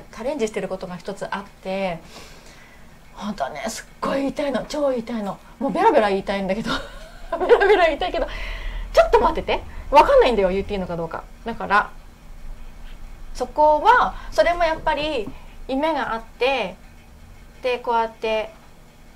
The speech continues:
今、焼津ティーブイとかもね、こうやってパーソナリティさせていただいてっていう、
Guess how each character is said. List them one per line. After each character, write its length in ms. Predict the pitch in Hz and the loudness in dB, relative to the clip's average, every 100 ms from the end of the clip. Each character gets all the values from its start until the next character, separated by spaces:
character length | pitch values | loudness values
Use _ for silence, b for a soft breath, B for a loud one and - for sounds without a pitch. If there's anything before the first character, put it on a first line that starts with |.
| - | -6
今、 140 | 233 | 0
焼 160 | 190 185 196 | 2 0 -2
津 40 | |
テ 60 | 202 | -6
ィ 20 | |
ー 20 | |
ブ 40 | 185 | -6
イ 20 | |
と 100 | 180 | -6
か 80 | 156 | -10
も 100 | 160 | -10
ね、 220 | 180 220 | -8 -8
こ 60 | 175 | -10
う 40 | |
や 40 | 156 | -14
っ 40 | |
て 280 | - 165 160 - - - | -12 -12 -12 -16 -20 -14
パ 60 | |
ー 40 | 185 | -10
ソ 80 | 190 | -6
ナ 100 | 185 | -6
リ 80 | 156 | -8
テ 60 | |
ィ 60 | - | -12
さ 80 | 175 | -12
せ 100 | 175 | -10
て 140 | 170 | -10
い 60 | 170 | -10
た 120 | 185 | -8
だ 100 | 170 | -10
い 60 | 151 | -10
て 240 | - 196 | -8 -8
っ 60 | 185 | -6
て 140 | 202 | -2
い 140 | 226 | 0
う、 80 | 214 | -2